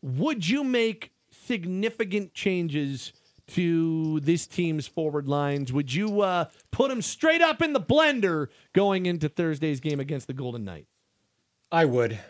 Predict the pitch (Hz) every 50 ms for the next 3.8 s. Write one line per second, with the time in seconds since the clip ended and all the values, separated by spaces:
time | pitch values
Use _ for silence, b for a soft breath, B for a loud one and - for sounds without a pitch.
0 | - - 120 113 101 147 123 127 - - - 120 117 120 120 113 113 107 113 135
1 | 135 - - - - _ _ _ - 120 117 120 120 120 120 120 120 123 123 123
2 | 127 131 - _ _ _ _ _ - 139 120 123 131 147 165 175 180 165 - -
3 | 156 160 156 156 127 139 135 123 127 110 104 120 117 120 147 -